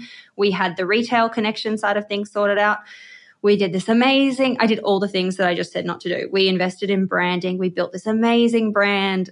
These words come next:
which is still so cool. We trademarked, we did everything. And then when we actually got down to the R and D of it, you know, we went through so many iterations. And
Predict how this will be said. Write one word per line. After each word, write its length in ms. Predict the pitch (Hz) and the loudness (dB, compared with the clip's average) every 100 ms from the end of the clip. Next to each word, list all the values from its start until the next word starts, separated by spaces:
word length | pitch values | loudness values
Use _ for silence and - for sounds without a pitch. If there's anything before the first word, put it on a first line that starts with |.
| - | -4
which 220 | 208 202 | -4 -2
is 100 | 202 | -6
still 240 | - 202 | -2 -2
so 220 | 196 196 | 0 -2
cool. 260 | 190 202 196 | 0 -2 0
We 120 | 185 | -2
trademarked, 760 | 185 - 240 220 214 208 208 - | -6 -2 0 2 0 0 -2 -4
we 60 | |
did 120 | 208 | 0
everything. 600 | 208 202 202 185 185 185 208 _ | 2 0 0 -2 -2 -2 -6 _
And 120 | 220 | 0
then 140 | 220 214 | 2 4
when 140 | 214 | 4
we 80 | 226 | 2
actually 320 | 233 233 254 | 0 -2 -2
got 180 | 233 - | -2 -2
down 240 | 196 185 190 | 0 0 -2
to 140 | 196 | -2
the 180 | 180 175 | 0 0
R 200 | 180 175 | 0 0
and 140 | 175 | -2
D 180 | 180 196 | 0 2
of 160 | 185 - | 0 0
it, 300 | 160 202 - - - - - _ | -2 -4 -8 -20 -20 -20 -20 _
you 100 | 208 | 0
know, 80 | 185 | 2
we 100 | 185 | 2
went 220 | 196 185 | 2 0
through 160 | 202 190 | -2 0
so 180 | 202 196 | 0 2
many 220 | 208 196 | 2 2
iterations. 840 | 185 180 180 180 180 180 180 - - _ - | 2 2 0 -2 -4 -4 -6 -12 -20 _ -4
And 420 | 190 185 180 - | -2 0 -2 -6